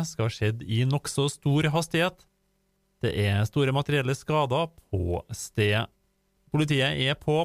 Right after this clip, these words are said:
plass og undersøker hendelsen.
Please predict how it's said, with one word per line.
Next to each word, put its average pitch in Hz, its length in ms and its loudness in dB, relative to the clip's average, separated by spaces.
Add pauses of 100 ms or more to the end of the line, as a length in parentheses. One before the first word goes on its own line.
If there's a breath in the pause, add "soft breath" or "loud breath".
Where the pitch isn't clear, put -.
plass - 400 -4
og 98 240 -2
undersøker 92 840 0
hendelsen. 104 600 0